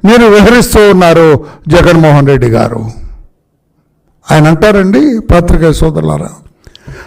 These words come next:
"నేను బటన్ నొక్కాను, అవ్వ అత్తలు నాకు ఓటేయలేదంట. నేను బటన్ నొక్కితే ఓటేయాలా?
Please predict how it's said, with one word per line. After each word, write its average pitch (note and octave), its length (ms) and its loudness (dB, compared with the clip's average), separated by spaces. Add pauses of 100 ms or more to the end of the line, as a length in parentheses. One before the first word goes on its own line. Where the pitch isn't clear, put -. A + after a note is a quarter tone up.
"నేను A#3+ 240 2
బటన్ A3+ 400 2
నొక్కాను, C4 600 0 (340)
అవ్వ G#3+ 180 2
అత్తలు C4+ 440 2
నాకు A#3+ 240 2
ఓటేయలేదంట. A3+ 560 2
నేను F#3 120 0
బటన్ F#3+ 340 0
నొక్కితే F#3 360 2
ఓటేయాలా? F3 600 0